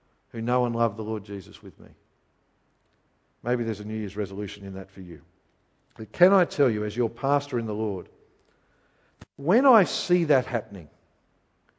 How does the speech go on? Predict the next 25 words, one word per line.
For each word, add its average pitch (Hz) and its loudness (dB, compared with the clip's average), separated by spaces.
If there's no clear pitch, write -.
you 117 -18
know, 113 -6
when 127 -4
I 190 6
see 135 0
people 101 -8
showing 131 2
that 110 0
effective 123 -6
Christian 110 -8
fellowship - -12
in 127 -2
practice, - -6
I 147 8
say 123 4
with 107 -2
the 113 -2
Apostle 117 -2
Paul 107 2
what 104 -2
he 120 -2
says 110 -6
in 104 -8
verse 104 -6
twenty. 87 -10